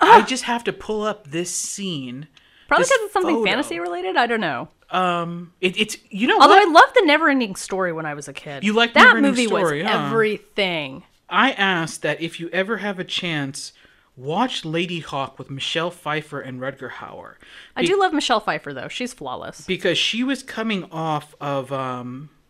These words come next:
Speaker 1: I loved her in Scarface.
Speaker 2: She did sc-, this, this was right after Scarface.
Speaker 1: I loved her in Grease, too,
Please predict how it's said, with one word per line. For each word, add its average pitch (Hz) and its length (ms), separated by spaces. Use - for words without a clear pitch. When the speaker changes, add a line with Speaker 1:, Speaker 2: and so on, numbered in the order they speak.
Speaker 1:
I 202 80
loved 208 200
her 202 60
in 170 80
Scarface. 240 1200
Speaker 2:
She - 240
did 226 260
sc-, - 200
this, 208 300
this 240 220
was 180 180
right 160 320
after 151 260
Scarface. 143 520
Speaker 1:
I 233 60
loved 269 240
her 247 80
in 233 100
Grease, 233 380
too, 208 540